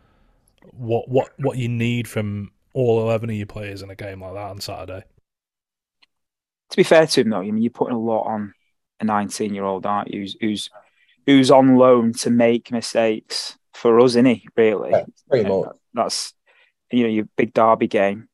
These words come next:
Speaker 2: makes a mistake for the first goal, and then, you know, maybe he just didn't really recover from that.
Speaker 3: Yeah, like, I'm, I'm not even saying that he shouldn't have played. Like, he's, he's here for a reason. He's been one of our better players, especially going forward.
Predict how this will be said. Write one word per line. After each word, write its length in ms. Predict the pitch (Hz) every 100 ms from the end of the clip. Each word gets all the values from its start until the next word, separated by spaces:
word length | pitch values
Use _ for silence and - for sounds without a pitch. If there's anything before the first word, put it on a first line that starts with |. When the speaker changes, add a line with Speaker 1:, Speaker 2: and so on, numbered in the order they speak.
| -
Speaker 2:
makes 240 | 117 107
a 40 | 117
mistake 340 | - 113 110
for 80 | -
the 60 | 104
first 400 | - 113 107 -
goal, 360 | 104 101 101
and 80 | 104
then, 240 | 104 104 - _ _ _ _ _ _ _ _ -
you 100 | 117
know, 80 |
maybe 320 | 117 117 110 113
he 60 |
just 160 | 110 -
didn't 180 | 117 104
really 160 | 104
recover 360 | 101 - 113 127
from 200 | - 107
that. 180 | 107 - _ _ _ _ _ _ _ -
Speaker 3:
Yeah, 160 | 165 98
like, 260 | 98 101
I'm, 300 | 101 123 120 -
I'm 100 | 151
not 140 | 185
even 180 | 147 113
saying 220 | - 113
that 100 | 101
he 60 | -
shouldn't 240 | - 101
have 120 | -
played. 420 | - 110 107 92 95
Like, 180 | 95
he's, 280 | 98 101 - -
he's 160 | -
here 180 | 120 123
for 220 | 123 101
a 60 | 98
reason. 400 | 104 98 92 92
He's 120 | 90
been 160 | 98 104
one 160 | 117
of 120 | 107
our 100 | 95
better 260 | 92 98 90
players, 460 | - 98 95 87 92
especially 440 | - 104 - 92
going 220 | 90 87
forward. 480 | 87 92 92 -